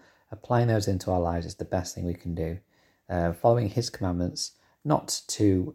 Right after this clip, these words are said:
you know, an nth degree, like where we are trying to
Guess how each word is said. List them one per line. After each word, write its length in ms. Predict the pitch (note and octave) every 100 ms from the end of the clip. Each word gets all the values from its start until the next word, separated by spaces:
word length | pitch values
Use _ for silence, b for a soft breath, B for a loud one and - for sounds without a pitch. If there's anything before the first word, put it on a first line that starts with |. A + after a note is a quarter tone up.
| -
you 100 | F#2+
know, 160 | F2 F2+
an 140 | F#2 -
nth 240 | G#2 G#2 _
degree, 480 | - F2+ E2+ G#2+ A#2+ _ - _ -
like 220 | F2 -
where 180 | F#2 F2+
we 120 | F2+
are 60 | E2+
trying 280 | - F#2 E2+
to 240 | F2+